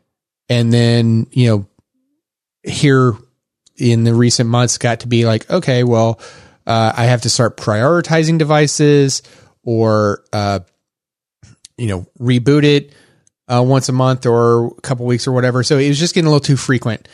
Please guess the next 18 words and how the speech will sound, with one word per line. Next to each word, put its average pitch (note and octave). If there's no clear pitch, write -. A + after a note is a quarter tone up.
And, C#3
and C#3
I C#3
was C#3
reading E3
some C#3+
things B2+
and, A#2+
you A#2+
know, A2
like, G#2+
uh, G#2
some E3+
articles B2+
were B2
suggesting A#2+
that, A2+
like, A2